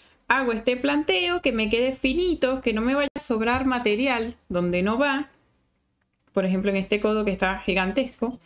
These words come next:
lo hago bien cercano a la realidad y lo meto en el horno. Sobre todo cuando las figuras son así de chicas. Cuando son un poquito más grandes, eh...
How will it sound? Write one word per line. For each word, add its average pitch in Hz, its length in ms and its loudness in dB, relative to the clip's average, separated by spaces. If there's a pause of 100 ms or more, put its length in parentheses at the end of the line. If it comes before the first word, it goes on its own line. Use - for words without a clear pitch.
(1900)
lo 196 60 2
hago 190 340 -2 (120)
bien 294 340 0
cercano 262 720 0
a 196 140 0
la 185 160 0
realidad 311 600 0 (240)
y 262 120 2
lo 277 160 2
meto 285 240 0
en 214 100 2
el 190 140 0
horno. 175 320 -2
Sobre 269 260 0
todo 349 220 0
cuando 320 200 0
las 240 140 -2
figuras 240 340 0
son 262 140 -2
así 254 260 -2
de 240 120 -2
chicas. 226 320 -4
Cuando 214 240 -2
son 294 180 -2
un 339 100 -2
poquito 381 320 0
más 254 160 0
grandes, 262 720 0 (600)
eh... 196 720 0